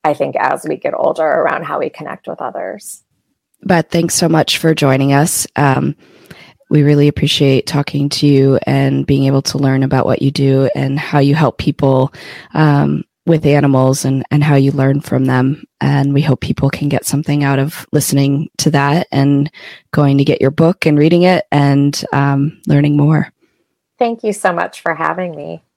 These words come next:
Speaker 2: So at the end of every episode, we ask the same three questions to each guest. And Connor usually starts with the first question.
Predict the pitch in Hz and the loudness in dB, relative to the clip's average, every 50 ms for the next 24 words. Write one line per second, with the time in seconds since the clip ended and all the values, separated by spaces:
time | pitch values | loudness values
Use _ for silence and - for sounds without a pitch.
0 | _ _ _ _ _ _ _ _ _ _ _ _ _ _ - - - - - _ | _ _ _ _ _ _ _ _ _ _ _ _ _ _ -20 -20 -20 -20 -20 _
1 | - - 190 175 165 160 151 - - 165 - - 170 165 175 175 165 160 160 156 | -4 0 2 4 4 4 2 2 0 -2 -2 0 0 0 2 2 2 2 2 0
2 | - - - - - _ _ 170 170 156 165 151 - 147 - - 156 151 - - | -2 -4 -12 -20 -20 _ _ 0 2 2 2 2 2 0 0 0 0 0 2 2
3 | 165 156 147 151 147 143 143 143 143 - - - 170 160 - - 156 147 147 143 | 2 2 4 2 2 2 2 0 -2 -4 -4 -2 -2 -2 0 -2 -2 0 0 -2
4 | 143 - 156 151 151 147 - - 143 139 - - - 180 180 190 175 - - - | -2 0 0 0 0 0 0 0 0 2 2 2 2 2 2 2 0 -4 -4 -4
5 | 170 - - 139 143 - - - - 147 135 131 170 226 - - - - - - | -4 -4 -2 -4 -4 -4 -6 -4 -2 0 2 2 2 0 -2 -4 -6 -6 -8 -6
6 | _ 139 156 143 139 139 135 139 139 - - - 143 135 135 135 139 143 143 - | _ 0 0 2 2 2 0 0 -2 -4 -2 -2 0 0 2 2 2 2 0 0
7 | - 143 135 143 - - - 123 - - - - - - - 139 139 - 117 113 | 0 0 0 0 0 0 -2 -2 -4 -4 -4 -4 -4 -2 -2 -2 -2 0 -2 -2
8 | 139 - - - - - 135 - - - - - - - 175 - | 0 -2 -4 -4 -4 -4 -2 -4 -4 -4 -4 -4 -4 -4 -4 -8